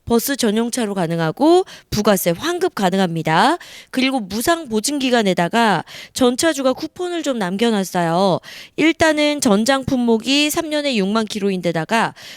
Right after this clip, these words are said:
파워트레인은 이 년에 사만 킬로고요. 엔진오일 쿠폰도 이 회 남아있습니다. 자, 이 차량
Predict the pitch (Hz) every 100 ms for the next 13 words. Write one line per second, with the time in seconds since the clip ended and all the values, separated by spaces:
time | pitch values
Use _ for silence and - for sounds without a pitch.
0 | - - 349 370 330 302 262 254 269 190
1 | 202 226 214 - 180 180 202 - 185 165
2 | 156 165 190 156 - - - 214 247 320
3 | 311 294 277 240 - 247 226 277 285 -
4 | 214 208 226 196 160 185 226 196 - 165
5 | 143 156 156 _ _ - - - _ 240
6 | 196 220 302 294 277 269 269